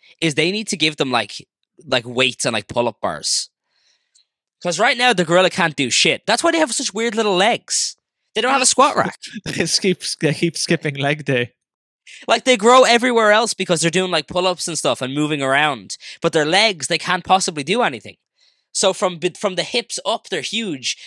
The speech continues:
Speaker 1: And then they have these teeny tiny little, little cartoon boy legs.
Speaker 2: It's probably, it's probably dangerous, though, because gorillas are too stupid to ask someone to spot them. So
Speaker 1: That's
Speaker 2: they'll
Speaker 1: true.
Speaker 2: end up, they'll end up crushing their own larynx.
Speaker 1: Although something that can move at forty kilometers an hour probably doesn't need,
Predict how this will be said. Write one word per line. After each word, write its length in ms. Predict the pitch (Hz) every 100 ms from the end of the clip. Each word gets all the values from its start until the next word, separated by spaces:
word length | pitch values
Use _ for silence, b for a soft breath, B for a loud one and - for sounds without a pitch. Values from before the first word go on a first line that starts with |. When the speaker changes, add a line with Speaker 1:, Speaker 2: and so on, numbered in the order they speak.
| B
Speaker 1:
And 160 | 160
then 100 | 170
they 80 | 175
have 180 | 165 160
these 180 | 170 160
teeny 300 | - 185 170
tiny 240 | 180 175
little, 320 | 165 160 143 - -
little 140 | 165
cartoon 460 | - 170 - 208 196
boy 180 | 147
legs. 480 | 117 104 - - - _ _ _ _
Speaker 2:
It's 100 | 160
probably, 380 | 170 175 180 147
it's 120 | 131
probably 260 | 156 156 139
dangerous, 480 | 127 135 147 151
though, 160 | - 160
because 300 | 147 - 135
gorillas 320 | 143 135 143
are 40 | 135
too 140 | 135
stupid 460 | 123 - 135 135 131
to 80 | 131
ask 180 | 120
someone 240 | - 127 120
to 80 | 127
spot 340 | - 117 117
them. 160 | - 143 - _ _ _ _ -
So 140 | 113
Speaker 1:
That's 200 | 135 135 -
Speaker 2:
they'll 100 | 117
Speaker 1:
true. 60 | 104
Speaker 2:
end 140 | 120
up, 100 | 113 -
they'll 100 | 131
end 120 | 123 117
up 60 | - -
crushing 360 | 123 120 123
their 180 | 113 110
own 160 | 107 104
larynx. 520 | 107 110 110 - - _ _ _ _ _ _
Speaker 1:
Although 220 | 165 165 151
something 280 | - 180
that 100 | 175
can 120 | 160 151
move 160 | 147
at 80 | 135
forty 240 | - 139
kilometers 400 | - 123 120 113
an 60 | 117
hour 180 | 117 117
probably 260 | - 113
doesn't 340 | 107 123 120 113
need, 220 | 120 127